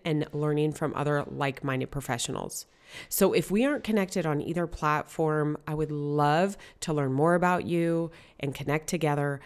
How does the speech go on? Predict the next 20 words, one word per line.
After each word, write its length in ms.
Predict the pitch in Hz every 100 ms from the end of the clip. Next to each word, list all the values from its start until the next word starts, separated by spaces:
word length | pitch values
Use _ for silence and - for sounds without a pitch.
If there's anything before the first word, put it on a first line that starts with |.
| - -
Go 160 | 175 180
ahead, 340 | 170 175 156
shoot 300 | - - 220
me 160 | 202 196
a 40 |
D 200 | 190 185
M, 320 | 180 170 170
follow 320 | 165 190 185
me, 160 | 180 165
tag 320 | 160 175 175
me, 240 | 180 170 -
let's 300 | 143 156 160
connect. 480 | - 196 165 160 - - - -
Let's 300 | 143 160 -
have 160 | 208 202
some 240 | 220 208
fun 340 | 196 180 175
elevating 540 | 180 135 143 143 147 139
our 100 | 135
health 380 | 139 165 233